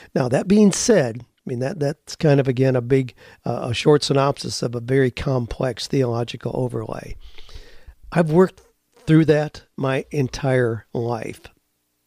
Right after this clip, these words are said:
And I very much understand the principle of valuing things so that other people value them in return. As an example,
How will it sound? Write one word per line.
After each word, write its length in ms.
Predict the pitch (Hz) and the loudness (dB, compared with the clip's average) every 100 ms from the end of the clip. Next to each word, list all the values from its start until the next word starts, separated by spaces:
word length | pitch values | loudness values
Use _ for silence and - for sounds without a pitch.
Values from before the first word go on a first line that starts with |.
| _ _ _ _ _ _ - | _ _ _ _ _ _ -6
And 160 | 135 135 | 0 2
I 160 | 139 | 2
very 520 | 127 113 147 160 165 | 0 2 2 4 4
much 720 | 139 139 165 123 113 - - - _ _ _ _ _ _ | 2 2 0 -2 -8 -12 -12 -14 _ _ _ _ _ _
understand 840 | - 143 139 - - 131 117 107 113 - - | -2 0 0 -2 0 0 0 -4 -10 -14 -12
the 80 | 127 | -6
principle 800 | - 143 - 117 117 104 107 _ _ _ - _ _ - | 0 0 0 -8 -8 -8 -10 _ _ _ -20 _ _ -4
of 260 | 135 110 - - | -4 -4 -10 -14
valuing 880 | 131 123 127 180 196 170 127 117 | -8 -4 0 2 2 2 2 -2
things 480 | 110 - 117 113 120 | -4 -8 -8 -10 -10
so 240 | - 156 143 | 0 2 4
that 160 | 143 - | 2 -2
other 260 | 147 175 220 | -4 -2 -2
people 380 | - 143 131 | 0 0 -2
value 420 | 117 131 131 139 123 | -2 0 2 2 2
them 260 | 120 120 | 0 -2
in 160 | 127 117 | -4 -4
return. 800 | 117 - - 185 202 - - 117 _ _ _ _ _ - | -6 -8 -4 -2 -2 -6 -12 -18 _ _ _ _ _ -4
As 180 | 175 190 | 0 2
an 80 | |
example, 720 | 175 120 151 151 - 110 104 | 2 4 4 4 2 -6 -12